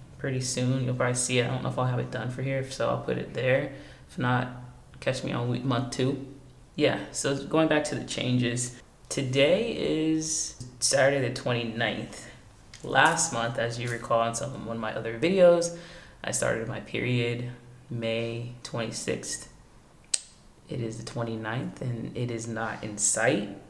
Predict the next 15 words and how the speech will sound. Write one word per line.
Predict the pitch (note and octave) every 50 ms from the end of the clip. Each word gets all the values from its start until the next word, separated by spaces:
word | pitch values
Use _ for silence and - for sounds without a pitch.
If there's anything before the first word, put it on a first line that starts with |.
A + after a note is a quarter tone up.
| - - - - - - - - - - - - - - - - - - - - - - - - - - - - - - - - - - - - - - - - - - - - - - - - - - - - - -
Fingers | C#3 B2+ C3 C3 B2+ -
crossed, | - B2+ B2+ C3 B2 - - -
y'all. | - - - - - -
That's | - B2 B2+ - - D3
all | C#3+ B2+
I'm | B2 B2+ B2
gonna | B2+ B2+ B2 B2
say, | - - C#3 B2+ A#2 A#2 - - - - -
okay? | - - - A#2 C3 - - - - - - - - - - - - -
It's | - - -
not | C#3 C3+ C#3+ D#3
here. | E3+ F#3 G3 F#3 D#3+ C#3+ C#3 C#3+ C#3+ - - - - - - - - - - - - - - - - - -
It's | - - -
not | C#3 C3 C#3 C#3+ D3
here. | D#3 D3+ C3+ B2+ - B2 B2+